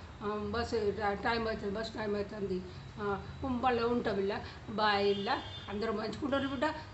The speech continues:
జర బయలేం బిడ్డ, ఎవరిని నమ్మకండ్రి, కొత్త వాళ్ళని ఎవరిని నమ్మకండ్రి బిడ్డ. ఆ, ఆశపడకండ్రి. ఆ, ఆశపడితే మనకు, ఆ, ఉన్న సుధ పోతుంది బిడ్డ.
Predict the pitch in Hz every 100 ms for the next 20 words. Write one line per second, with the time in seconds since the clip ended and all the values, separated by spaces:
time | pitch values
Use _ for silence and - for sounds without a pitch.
0 | - 240 226 233 247 269 262 247 254 269
1 | - - - 240 226 214 202 220 220 214
2 | 240 277 302 262 254 277 320 302 269 277
3 | 294 277 262 269 277 294 269 254 214 254
4 | 220 - - - 262 277 254 254 302 294
5 | 269 254 262 247 254 240 202 - - -
6 | 233 226 220 285 294 254 233 233 226 233
7 | 214 220 - - - 233 226 220 208 -
8 | - 294 320 302 262 220 220 208 208 196
9 | 185